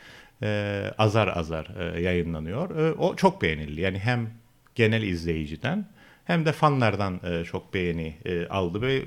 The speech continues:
istisnai bir durum var. E, bir de, e, ilginç bir diziye başladım ama daha çok,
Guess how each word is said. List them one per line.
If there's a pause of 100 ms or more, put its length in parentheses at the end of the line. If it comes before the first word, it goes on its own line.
(120)
istisnai
bir
durum
var. (540)
E,
bir
de,
e, (360)
ilginç
bir
diziye
başladım
ama
daha (160)
çok,